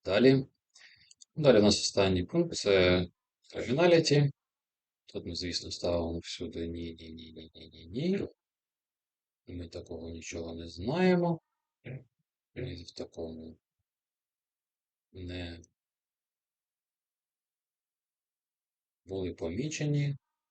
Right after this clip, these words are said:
Екстремістів теж не знаємо жодних. Е, чи є ви д-, гарною людиною? Питання, чи є ви гарною людиною, але відповідь, е, всюди має бути ні. Ну,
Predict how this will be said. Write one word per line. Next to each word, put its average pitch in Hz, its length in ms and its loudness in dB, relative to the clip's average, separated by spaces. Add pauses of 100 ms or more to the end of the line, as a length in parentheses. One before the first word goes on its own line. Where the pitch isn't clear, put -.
(1400)
Екстремістів 85 960 -10
теж 143 360 2
не 143 140 4
знаємо 131 460 2
жодних. 117 440 -4 (2250)
Е, 90 560 -2
чи - 180 0
є 127 100 12
ви 107 140 8
д-, 92 220 4
гарною 107 380 12
людиною? 82 440 6 (1040)
Питання, 98 360 0
чи - 160 4
є 104 80 10
ви 98 100 10
гарною 95 360 12
людиною, 107 460 12
але 92 200 4
відповідь, 92 580 -4
е, 85 200 -8
всюди 95 340 -8
має 87 260 -2
бути 85 340 -6
ні. 82 240 -6 (1200)
Ну, 85 300 -16